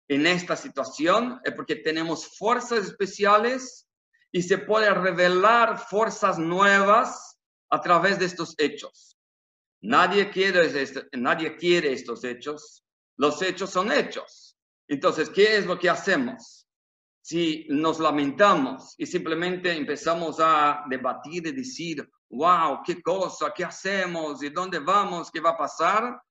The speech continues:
o si empezamos a volver a ser Yehudim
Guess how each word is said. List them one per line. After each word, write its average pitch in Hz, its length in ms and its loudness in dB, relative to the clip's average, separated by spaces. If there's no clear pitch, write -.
o 160 80 -4
si 190 260 -6
empezamos 185 760 -4
a 143 80 -2
volver 135 600 -4
a 143 80 -2
ser 143 320 -6
Yehudim 143 720 -4